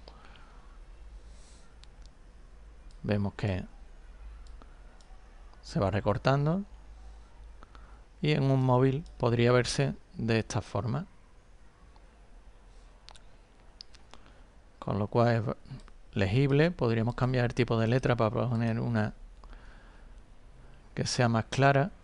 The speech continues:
Para ello vamos a Google Fonts. Nos vendríamos aquí.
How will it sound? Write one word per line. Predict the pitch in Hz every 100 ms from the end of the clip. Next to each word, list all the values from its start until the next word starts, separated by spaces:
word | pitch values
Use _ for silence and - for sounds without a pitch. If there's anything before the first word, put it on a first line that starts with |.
| - - - - - - - - - - - - - - - - -
Para | - 113 110
ello | 123 127
vamos | 120 120 120
a | 117 110 - - - - - - - - - - - - - - - -
Google | 135 120 127 117
Fonts. | - 147 160 180 - - - - - - - - - - - - - - - - - - - -
Nos | -
vendríamos | 110 113 113 120 113
aquí. | 110 104 127 151